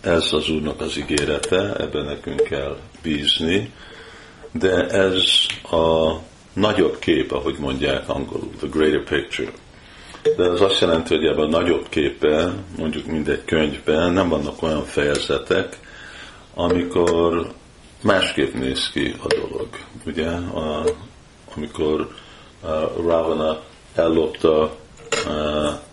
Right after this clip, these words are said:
a Sita Devit, vagy még amikor megint jogtalanul volt Úr Ramachandra, a, ugye kiküldve, a, a Jódjából, a, Kaikeinak a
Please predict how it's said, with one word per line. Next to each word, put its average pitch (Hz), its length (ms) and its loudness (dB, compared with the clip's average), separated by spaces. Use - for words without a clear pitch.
a 80 140 -2
Sita - 380 2
Devit, - 480 -2
vagy 82 240 4
még 76 340 0
amikor 73 560 0
megint 76 400 0
jogtalanul 76 680 0
volt 76 280 0
Úr 80 140 0
Ramachandra, 78 800 0
a, - 120 -6
ugye 78 500 0
kiküldve, 76 920 0
a, - 80 -6
a 85 60 4
Jódjából, 73 880 2
a, 151 380 -10
Kaikeinak 71 840 -2
a 71 220 -2